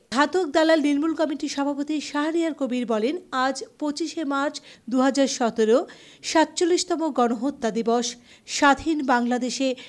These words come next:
প্রথমবারের মতো এ দিবসটি সরকারিভাবে পালন করা হলো।" তিনি বলেন, "আমাদের দীর্ঘ আন্দোলনের ধারাবাহিকতায় গত এগারোই মার্চ জাতীয় সংসদের সর্বসম্মতভাবে পঁচিশ মার্চ গণহত্যা দিবস হিসেবে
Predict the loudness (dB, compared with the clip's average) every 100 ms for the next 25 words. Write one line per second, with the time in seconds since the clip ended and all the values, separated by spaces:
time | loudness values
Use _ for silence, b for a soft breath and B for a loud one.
0 | B 2 4 4 0 2 4 4 4 0
1 | 0 0 -4 -4 -6 -6 -6 -6 B B
2 | B -4 6 6 6 2 0 0 0 0
3 | 2 -2 -2 -6 -6 -6 -6 -6 -6 -8
4 | _ _ _ -4 -2 0 0 0 0 -4
5 | B B B 8 8 6 4 6 6 6
6 | 2 4 4 4 2 0 0 -2 -2 -2
7 | 0 0 0 0 2 2 2 0 0 0
8 | -2 0 0 0 -2 -2 0 0 -2 -6
9 | B B 0 4 4 2 -4 -4 -6 -6
10 | -6 -4 -6 B B -2 4 4 2 -2
11 | -2 -2 -4 -6 -6 -2 -2 -4 B B
12 | -2 0 0 -2 -4 -4 -2 -2 -4 -4
13 | 0 0 0 -4 -4 -4 -2 -4 -6 -8
14 | -6 -2 -2